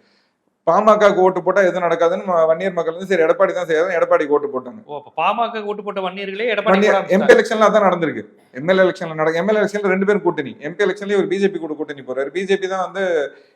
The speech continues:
Speaker 1: அ, ஜாதி வாரி கணக்கெடுப்பை எடுக்கக்கூடாதுன்னு சொல்றாங்கல்ல.
Speaker 2: ஆமா.
Speaker 1: அவங்க எடப்பாடி தான், "நான் தான் ஜாதி வாரி கணக்கெடு-, I mean, பத்து புள்ளி அஞ்சு கொடுத்தது நான் தான்" சொல்லி ஒரு கிளைம் எடுத்து அந்த ஓட்டு அவர் தட்டிட்டு போயிட்டாரு. நான் என்ன கேக்குறேன், முழுக்க முழுக்க ஒரு டிராமாவை நடத்தி இருபத்தி ஒரு எலெக்ஷன், ட்வென்டி ஒன்,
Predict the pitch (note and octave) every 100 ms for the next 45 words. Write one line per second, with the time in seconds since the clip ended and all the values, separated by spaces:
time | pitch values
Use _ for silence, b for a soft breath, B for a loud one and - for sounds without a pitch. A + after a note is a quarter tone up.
0 | - D3+ D3+ D3 E3+ F#3 F3 D#3+ E3 D#3+
1 | D#3+ E3+ F3 F#3 E3+ D#3+ D3 C3+ C3+ D3+
2 | E3+ C3 - - - G#3 G#3+ G#3+ G3 G#3
3 | A#3 A3 G#3 G#3+ G3+ A3 G3+ G3 G3 G3
4 | F3+ F3 E3 - D#3+ F#3 E3+ D3+ - E3+
5 | G3+ F#3+ F3 F#3 F#3+ F#3+ E3+ F3+ F3+ F3
6 | E3+ E3 E3 D#3+ D#3+ G#3 G3 G3+ G#3+ E3+
7 | E3+ - D#3 D#3 C3 - - b b C3+
8 | C#3+ F#3+ F3 D#3+ E3 C3 D#3+ F3+ G3 F3+
9 | G3 A3 F3+ D3+ D#3+ F3 D#3+ C3+ E3 D3+
10 | E3 D#3+ C3+ C3+ C3+ C3+ B2+ D3+ F3+ E3+